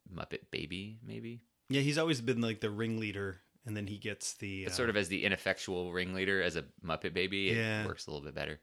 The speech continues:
Speaker 2: Yeah, yeah, good point.
Speaker 1: We got to three that we liked better. That's not bad.
Speaker 2: I'm trying to think if Animal is better as an adult.
Speaker 1: He's so minimal in the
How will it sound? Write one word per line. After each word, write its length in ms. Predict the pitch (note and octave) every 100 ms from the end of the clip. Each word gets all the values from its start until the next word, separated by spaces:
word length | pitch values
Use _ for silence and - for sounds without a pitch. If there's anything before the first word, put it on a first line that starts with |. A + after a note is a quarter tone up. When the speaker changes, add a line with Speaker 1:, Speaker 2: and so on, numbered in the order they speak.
| -
Speaker 2:
Yeah, 280 | D#4+ B3 - -
yeah, 160 | - D#3+
good 200 | A#2+ C#3+
point. 260 | - C3 -
Speaker 1:
We 100 | -
got 100 | F3 B3
to 60 |
three 440 | - E3 E3 G2 -
that 100 | -
we 120 | G#2
liked 200 | F#2+ F#2
better. 300 | F#2 F2 E2 - _ _ - - - - _ _
That's 140 | - -
not 140 | F2
bad. 220 | D2 E2
Speaker 2:
I'm 960 | - _ _ _ _ _ - _ _ -
trying 140 | - F#3
to 40 |
think 120 | D#3+
if 100 | A2+
Animal 400 | A#2 A2+ A#2 G2+
is 80 | G2
better 400 | F2 G#2 G2 F#2+
as 120 | F#2+
an 100 | G2
adult. 460 | G2 F#2+ G2+ G2+ - _ _ _ _
Speaker 1:
He's 180 | - F3
so 140 | A#3+
minimal 460 | D3+ B2 D#3 F#2+ D#2+
in 100 | D#2
the 280 | D#2 D#2